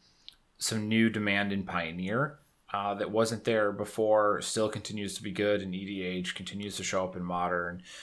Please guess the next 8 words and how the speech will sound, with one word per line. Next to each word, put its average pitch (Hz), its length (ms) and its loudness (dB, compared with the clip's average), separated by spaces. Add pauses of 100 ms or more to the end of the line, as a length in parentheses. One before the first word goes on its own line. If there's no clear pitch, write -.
(140)
So 92 500 4
we're 120 220 6
not, 143 300 10
I 123 40 6
don't 131 200 4
think 120 220 -2
it's, - 400 -2 (600)
uh, 92 280 2